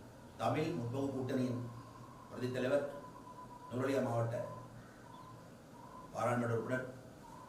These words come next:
முன்னாள் கேபினட் அமைச்சர் தம்பி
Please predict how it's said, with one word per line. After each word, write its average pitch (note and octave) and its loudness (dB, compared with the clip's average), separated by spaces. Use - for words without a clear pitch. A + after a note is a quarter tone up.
முன்னாள் B2 4
கேபினட் A#2 -2
அமைச்சர் A#2 2
தம்பி B2+ 4